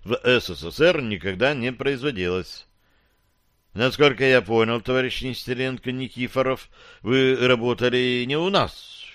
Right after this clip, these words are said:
чуть ли не в Америке, и мне приказали присмотреться к новым приемам организации производства и планирования. Да нечего пока планировать.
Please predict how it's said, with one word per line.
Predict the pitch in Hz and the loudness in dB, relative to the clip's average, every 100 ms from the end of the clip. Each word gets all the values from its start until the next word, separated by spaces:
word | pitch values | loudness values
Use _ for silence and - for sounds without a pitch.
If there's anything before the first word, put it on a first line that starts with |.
| - | -4
чуть | 117 104 | -4 0
ли | 120 120 117 | 0 0 0
не | 120 | -2
в | 123 | 0
Америке, | 160 185 107 69 62 - _ _ _ _ - | 2 2 2 -2 -12 -16 _ _ _ _ -4
и | 101 | -2
мне | 120 120 | 0 0
приказали | 123 110 117 117 117 | 0 -2 2 4 2
присмотреться | 113 143 - 185 180 175 123 - 147 - _ _ _ | 2 -4 -2 -2 2 2 2 0 -2 -2 _ _ _
к | 143 | -2
новым | 143 120 113 | 2 2 0
приемам | 113 120 113 110 110 | 2 4 4 2 0
организации | 110 107 107 113 104 110 90 104 | 0 0 -2 -4 0 -2 -2 -6
производства | 107 110 104 104 139 - 160 | -2 0 0 0 0 -2 -4
и | 143 101 | -4 -4
планирования. | 87 101 117 196 208 143 82 62 _ _ _ _ _ _ _ _ - | -2 -2 0 0 0 -2 -4 -12 _ _ _ _ _ _ _ _ -8
Да | 87 104 | 0 2
нечего | 101 107 131 131 | 2 0 0 -2
пока | 113 131 131 | -2 -2 0
планировать. | 104 113 120 101 78 73 | 0 0 0 0 -2 -6